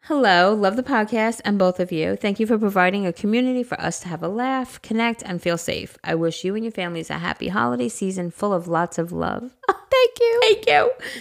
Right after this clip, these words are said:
Speaker 1: Anyway, let's get into it. I'm unsure about going to my family's Christmas this year because of my mom. Here's a little background.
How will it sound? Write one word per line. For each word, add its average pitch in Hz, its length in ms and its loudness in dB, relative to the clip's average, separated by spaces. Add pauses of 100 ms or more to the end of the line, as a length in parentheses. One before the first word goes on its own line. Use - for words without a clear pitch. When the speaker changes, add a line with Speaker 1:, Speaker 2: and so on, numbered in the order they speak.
(460)
Speaker 1:
Anyway, 349 180 6
let's 294 200 4
get 269 160 2
into 277 240 2
it. 160 200 4
I'm 202 180 2
unsure 240 460 2
about 180 680 0
going 202 260 4
to 247 100 -8
my 208 140 0
family's 190 440 -4
Christmas 180 380 -4
this - 300 -6
year 147 240 0
because 165 460 -4
of 165 100 -4
my 165 140 -4
mom. 175 500 -4
Here's 151 220 -4
a 156 40 0
little 151 140 2
background. 165 560 2